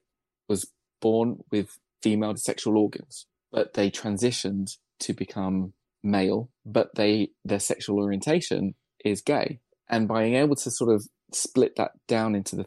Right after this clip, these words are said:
three different categories, a seventy-year-old man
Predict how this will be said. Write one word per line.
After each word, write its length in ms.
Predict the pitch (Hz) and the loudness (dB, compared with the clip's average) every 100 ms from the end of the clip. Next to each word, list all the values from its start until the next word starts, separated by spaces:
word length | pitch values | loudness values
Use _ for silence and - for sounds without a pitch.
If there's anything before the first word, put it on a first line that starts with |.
| - | -8
three 200 | - 123 | 0 0
different 500 | 104 107 - 98 92 - - | 2 -2 0 0 0 -4 -8
categories, 680 | 160 156 135 - - - - - - | -4 -2 -2 -2 -8 -8 -10 -16 -16
a 60 | - | -8
seventy-year-old 720 | - 170 165 151 131 123 113 | 0 2 2 0 2 2 2
man 300 | 113 107 - | 0 -2 -4